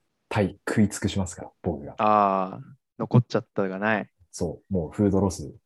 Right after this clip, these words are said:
Speaker 1: なくしていきますから。
Speaker 2: <laughs> それは頼もしいな。
Speaker 1: やっぱ今まで僕が足引っ張ってましたから。
Speaker 2: <laughs>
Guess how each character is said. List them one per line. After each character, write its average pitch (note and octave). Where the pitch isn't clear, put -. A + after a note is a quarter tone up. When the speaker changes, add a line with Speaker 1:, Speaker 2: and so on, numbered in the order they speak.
Speaker 1:
な E2+
く F#2+
し B1+
て -
い F2
き E2
ま E2+
す -
か -
ら。 C3+
Speaker 2:
<laughs> -
そ -
れ D3
は D3+
頼 D3
も C#3+
し D3
い G#2
な。 F#2+
Speaker 1:
や -
っ -
ぱ E2+
今 A2
ま F#3
で G#2+
僕 F#2
が B2
足 B2+
引 F#2+
っ -
張 -
っ -
て -
ま D2+
し -
た -
か -
ら。 -
Speaker 2:
<laughs> -